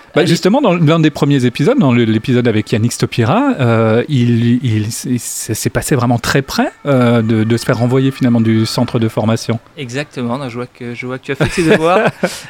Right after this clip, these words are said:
Speaker 2: Euh, non, c'est exa-, mais ce qui est intéressant, justement, c'est qu'il y a plein de, de petites anecdotes comme ça où, où il y a eu des petits moments charnières, un peu
Speaker 1: Ouais.
Speaker 2: par hasard.
Speaker 1: Ouais.
Speaker 2: Alors, je sais plus qui disait que quatre-vingt-dix pour cent du succès, c'est, euh, c'est d'être présent, euh, au
Speaker 1: Au
Speaker 2: bon
Speaker 1: bon
Speaker 2: moment.
Speaker 1: moment, ouais.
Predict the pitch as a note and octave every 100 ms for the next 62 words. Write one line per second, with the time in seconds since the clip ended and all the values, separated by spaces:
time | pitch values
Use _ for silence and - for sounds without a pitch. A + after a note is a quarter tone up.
0 | - C#3+ D3 D3+ D3 G3 - F#3 D3+ -
1 | E3+ - G#3 F#3+ - D#3+ E3 F#3+ F3 -
2 | G3 D3+ - D3+ D#3+ G3 D#3+ - C3+ E3
3 | F#3 F#3 - C3 C3+ C3 - - E3 D3
4 | C3+ F#3+ - D3 - G3+ G#3 C3+ B2+ -
5 | D3 C#3 C3 D3+ C#3 B2+ - D#3 E3 D#3
6 | - F3+ D#3+ D#3+ G#3 G3+ D3+ C3 G#2+ D#3
7 | D3+ C3 B2 B2+ - - G2+ G2+ C3 E3+
8 | - G3 - D#3+ D#3+ G3 D3+ - D3+ D#3+
9 | D3 C#3+ C#3+ F3 D3+ B2 C#3 - E3 -
10 | C3 A2+ A2 A2 - B2 A#2+ - C#3+ C#3
11 | C#3 A#2 A2+ A2 A2 - A#2 C#3+ B2 B2+
12 | B2 C#3 D3 - G#2+